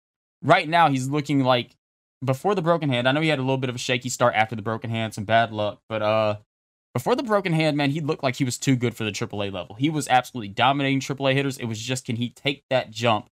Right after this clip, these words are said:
to major leagues? And this is, this is just a start that, you know, you, you take a lot of positives from. Um, I believe the two, two runs came off of a home run, just one home run that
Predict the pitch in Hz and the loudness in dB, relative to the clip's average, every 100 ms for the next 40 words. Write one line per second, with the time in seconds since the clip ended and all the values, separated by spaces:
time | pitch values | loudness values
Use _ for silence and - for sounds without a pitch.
0 | _ _ _ _ - 123 110 110 107 104 | _ _ _ _ -4 -2 2 2 0 -2
1 | 98 101 107 107 123 127 117 113 113 127 | -4 -4 -6 -6 -6 -6 -8 -6 -6 -6
2 | 120 127 110 - 131 147 127 - 107 101 | -8 -8 -6 0 4 4 4 -2 -4 -4
3 | - _ _ 117 113 110 101 _ 117 127 | -8 _ _ -2 0 -2 -6 _ -2 0
4 | 123 113 120 120 127 143 101 - 104 101 | 4 2 2 2 2 2 -6 -2 -2 -2
5 | - _ _ - 110 107 107 113 123 131 | -8 _ _ 0 2 4 2 2 0 0
6 | 127 135 127 - 139 131 135 135 131 131 | 0 0 -2 -2 -4 0 -2 -2 -2 -2
7 | 127 117 107 _ - 107 131 120 123 143 | -4 -8 -8 _ -6 -2 -2 0 0 0
8 | 165 165 _ _ - 123 - 127 127 135 | -4 -10 _ _ -10 -10 -6 -4 -2 -2
9 | 131 135 131 110 | 0 2 2 0